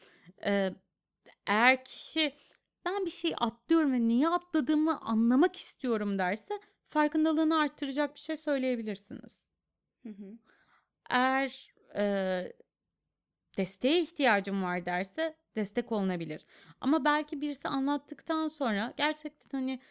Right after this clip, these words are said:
Speaker 1: empati kurarak, onu anlamaya çalışarak dinledikten sonra "Neye ihtiyacın var?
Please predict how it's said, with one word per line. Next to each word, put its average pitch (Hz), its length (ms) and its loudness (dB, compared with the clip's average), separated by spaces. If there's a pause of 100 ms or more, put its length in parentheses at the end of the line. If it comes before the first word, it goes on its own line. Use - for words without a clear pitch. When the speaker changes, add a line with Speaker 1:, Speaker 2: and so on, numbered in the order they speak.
(260)
Speaker 1:
empati 247 440 -2
kurarak, 233 440 -2
onu 262 240 -4
anlamaya 262 420 0
çalışarak 262 560 -4
dinledikten 262 600 -2
sonra 294 300 -4 (380)
"Neye 330 320 6
ihtiyacın 190 680 0
var? 156 340 -10